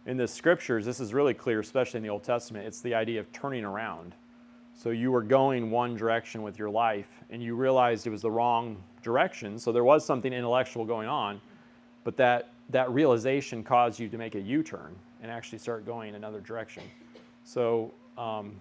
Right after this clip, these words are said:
I do think that's a, that's a, uh, distor-, it's a distorted view of the gospel that excludes repentance.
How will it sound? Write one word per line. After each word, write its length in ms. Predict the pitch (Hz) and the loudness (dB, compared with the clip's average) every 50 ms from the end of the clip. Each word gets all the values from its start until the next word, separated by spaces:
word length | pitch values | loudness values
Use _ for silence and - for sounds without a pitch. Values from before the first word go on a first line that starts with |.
| - - | -10 -6
I 100 | - 127 | -6 -2
do 160 | 123 143 156 | 0 0 2
think 200 | 156 165 143 127 | 2 0 2 4
that's 260 | 127 120 113 - - | 4 4 4 2 0
a, 200 | 123 113 104 101 98 - - - - - - - - - - - - - - - - - | -2 0 0 -2 -4 -8 -16 -20 -20 -20 -20 -20 -20 -20 -20 -20 -20 -20 -20 -20 -10 -6
that's 220 | 120 123 123 - | -6 -4 -4 -2
a, 220 | 117 107 101 98 - - - - - - - - - - - - - - - - - - - - - - - | -2 -2 -2 -4 -8 -12 -18 -20 -20 -20 -20 -20 -20 -20 -20 -20 -20 -20 -20 -20 -20 -20 -20 -20 -20 -20 -16
uh, 180 | - 101 92 87 101 113 | -14 -12 -12 -12 -8 -6
distor-, 440 | 127 123 - - - - 165 147 - | -6 -6 -6 -10 -10 -8 -8 -4 -2
it's 180 | 131 117 - | -4 -4 -4
a 80 | 117 113 | -6 -10
distorted 760 | 104 - 123 - - - - 151 147 151 147 147 147 131 104 | -10 -10 -10 -10 -10 -2 2 4 6 6 6 6 6 2 2
view 260 | 104 120 123 127 131 | 0 -2 0 2 0
of 80 | 123 101 | 0 0
the 80 | 110 107 | -2 -2
gospel 720 | 92 113 107 107 113 113 - - - - 107 101 98 98 | 0 0 0 0 0 -2 -6 -10 -10 -8 -6 -6 -6 -6
that 180 | 104 101 90 - - - - - - - - - - | -6 -8 -8 -10 -14 -20 -20 -20 -20 -20 -20 -10 -6
excludes 640 | 120 117 113 - - - - - 127 123 123 113 101 | -4 -4 -4 -6 -12 -14 -8 -6 -4 -4 -4 -6 -8
repentance. 760 | 113 117 - - 117 120 113 98 98 92 92 98 - - - | -10 -12 -10 -10 -10 -10 -10 -12 -14 -14 -14 -16 -18 -20 -20